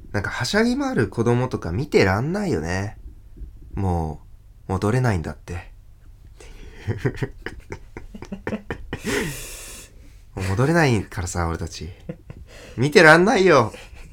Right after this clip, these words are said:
もう戻れないんだもん。劇場型の。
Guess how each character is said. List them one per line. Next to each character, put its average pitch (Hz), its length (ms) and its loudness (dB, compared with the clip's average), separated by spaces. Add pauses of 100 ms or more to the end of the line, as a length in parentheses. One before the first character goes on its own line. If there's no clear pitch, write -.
(1200)
も 113 100 2
う 107 40 2
戻 135 240 6
れ - 60 0
な - 160 -4
い - 60 2
ん 110 80 0
だ 113 180 0
も 117 80 2
ん。 - 20 -6 (3000)
劇 104 260 0
場 95 160 0
型 92 260 -2
の。 85 180 -8